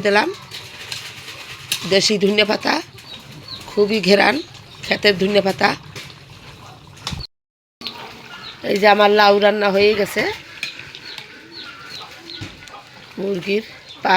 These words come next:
পাখনা, চামড়া দিয়ে লাউ রান্না হয়ে গেছে। আমি ধনিয়া পাতা দিয়ে দিছি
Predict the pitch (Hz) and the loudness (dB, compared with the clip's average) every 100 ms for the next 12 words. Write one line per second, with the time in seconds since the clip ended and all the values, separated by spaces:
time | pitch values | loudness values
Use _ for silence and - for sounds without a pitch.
0 | 185 190 - 196 180 190 185 190 180 208 | 4 2 2 0 4 2 4 2 2 0
1 | 320 - - - - - - 190 185 180 | -2 -6 -14 -16 -16 -20 -2 4 4 4
2 | 180 185 208 - - - - - - 185 | 2 0 -4 -10 -18 -18 -18 -20 -4 0
3 | 190 185 185 190 185 185 175 196 190 208 | 2 2 0 0 0 0 -2 0 -2 -4
4 | 185 190 185 180 | -2 -2 -2 -4